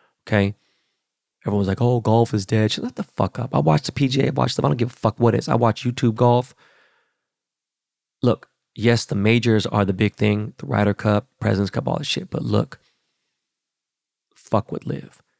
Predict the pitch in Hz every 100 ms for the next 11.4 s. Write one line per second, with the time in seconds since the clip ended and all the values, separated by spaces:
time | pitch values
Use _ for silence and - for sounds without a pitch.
0 | _ _ _ _ _ 110 127 135 143 135
1 | - 127 107 _ _ _ _ _ - 110
2 | 117 - 107 92 95 117 113 104 101 98
3 | _ _ _ - 107 - 180 - - -
4 | 113 117 110 - 107 92 - 120 104 92
5 | 107 117 - _ _ _ _ _ _ _
6 | _ _ 139 160 160 143 135 113 95 92
7 | 107 117 - - - - 98 85 123 110
8 | 98 107 - _ _ _ _ _ _ _
9 | - 98 - _ _ _ _ 123 110 92
10 | - - 98 95 98 - 107 98 110 98
11 | 92 - 98 113